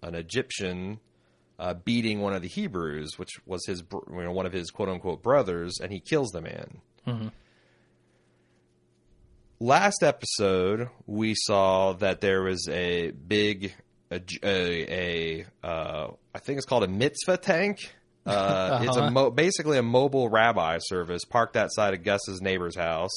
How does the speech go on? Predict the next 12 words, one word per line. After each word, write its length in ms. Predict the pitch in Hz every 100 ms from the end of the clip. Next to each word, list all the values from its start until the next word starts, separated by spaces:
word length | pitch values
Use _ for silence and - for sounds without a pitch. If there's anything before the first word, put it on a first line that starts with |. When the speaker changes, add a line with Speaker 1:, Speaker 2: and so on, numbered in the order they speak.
| -
Speaker 1:
His 220 | 98 92
wife 380 | 98 101 101 -
was 160 | 87
Jewish. 340 | 85 85 85 92 -
The 60 |
family 320 | - 98 95
next 220 | 90 82 -
door 160 | 90
is 80 | 80
Jewish. 560 | 82 80 82 101 - -
Speaker 2:
Mm-hmm. 260 | 127 110 113 - - _ 98
Speaker 1:
Um, 600 | 107 101 98 98 98